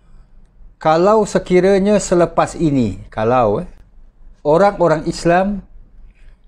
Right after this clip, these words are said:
berperang dengan orang-orang Bani Bakar, ini antara orang Islam dengan Bani Bakar. Tak ada alaqah, tidak ada hubungannya dengan orang-orang Quraisy. Ini pilihan kedua yang diberikan oleh Nabi.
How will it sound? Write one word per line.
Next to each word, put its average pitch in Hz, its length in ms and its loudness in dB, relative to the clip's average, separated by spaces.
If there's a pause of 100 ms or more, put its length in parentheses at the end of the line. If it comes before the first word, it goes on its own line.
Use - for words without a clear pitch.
(160)
berperang 180 640 2
dengan 170 240 -2
orang-orang 160 640 2
Bani 151 320 2
Bakar, 160 560 -2
ini 165 320 -2
antara 143 320 -2
orang 139 240 -2
Islam 131 320 -2
dengan 127 160 0
Bani 117 240 0
Bakar. 101 320 -4 (300)
Tak 151 160 -4
ada 143 480 -2
alaqah, 135 760 -4
tidak 131 300 -4
ada 127 240 -2
hubungannya 131 720 -4
dengan 110 260 -4
orang-orang 117 540 -2 (560)
Quraisy. - 500 -2 (1400)
Ini 127 160 0
pilihan 120 400 -2
kedua 135 400 0
yang 120 160 0
diberikan 120 560 -2
oleh 104 240 -4
Nabi. 95 240 -2